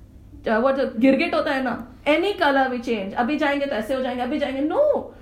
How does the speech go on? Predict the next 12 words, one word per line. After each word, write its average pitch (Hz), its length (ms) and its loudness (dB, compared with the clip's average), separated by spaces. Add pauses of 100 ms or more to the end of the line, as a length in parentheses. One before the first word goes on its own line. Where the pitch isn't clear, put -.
(220)
We 349 160 2
have 359 320 2
a 254 60 -2
dharma. 247 220 0
The 220 180 -4
innate 294 500 0
dharma 247 420 -2 (480)
is 262 100 -2
established 277 560 -2
in 240 140 -6
our 214 120 -4
soul. 180 380 -10